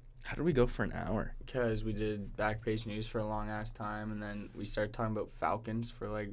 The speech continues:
Speaker 2: a very long amount of time as well. The Moose, too, was pretty, and sports.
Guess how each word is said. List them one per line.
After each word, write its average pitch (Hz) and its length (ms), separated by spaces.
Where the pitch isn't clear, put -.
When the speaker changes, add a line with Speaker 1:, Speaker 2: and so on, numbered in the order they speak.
Speaker 2:
a - 100
very 104 500
long 104 260
amount 104 260
of 104 80
time 104 300
as 104 100
well. 104 340
The 117 80
Moose, 110 320
too, 107 240
was 107 160
pretty, 107 400
and 139 200
sports. 110 560